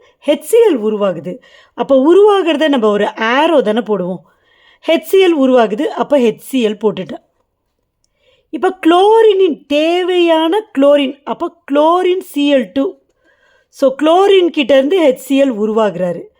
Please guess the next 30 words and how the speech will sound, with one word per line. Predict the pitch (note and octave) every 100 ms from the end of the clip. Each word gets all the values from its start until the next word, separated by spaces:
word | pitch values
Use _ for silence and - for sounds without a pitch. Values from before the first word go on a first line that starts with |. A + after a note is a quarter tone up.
| _ _ _ -
ஃபார்முலா | D#4+ G4 G4+ F#4+ D4
பாருங்க, | A#3+ A3+ C4
ஹெச் | C#4 A#3+ B3+ _ - F#4
சி | F#4 - D4+ D4
எல். | B3+ - _ _ _ _ -
அப்போ | G3 G#3
வெறும் | F#3 A#3 D4 F#4+ G#4+
சி | - F4
எல் | F4 D#4+
ஆல | D4+ D4+ F#4
ஹெச் | D4+ C4
சி | -
எல் | D4+ C#4+
உருவாக்க | B3 B3+ B3+ B3
முடியாது. | G#3 G3+ G3 G3+ G#3+ G#3+ _ _
So, | _ - A3
கட்டாயமா | G#3+ - D#4+ E4+ F#4 F#4 F4 B3+ F#4
அங்க | D4 A3+ C#4
ஹைட்ரஜன் | G#3+ G#3 A3 A3+ G#3 A#3
வினை | F#3+ G3+
புரிஞ்சிருப்பார். | G3+ F3+ F3 D3 E3+ E3 _ _ - - _
So, | - C4
கொஷினை | C4+ D#4 E4 G4 G#4+ G#4
அடிப்படையாக | D#4+ D#4 D#4+ D#4 D4 C#4
வச்சு | C4 B3+ D#4
இதை | A#3+ G#3
நம்ம | F#3+ F#3
எழுதினா | F3+ F#3+ G#3+ F#3+
கூட, | F#3+ F3+ E3+ G3+ A#3+ - - _ _ _
நம்ம | G3 G3 A3+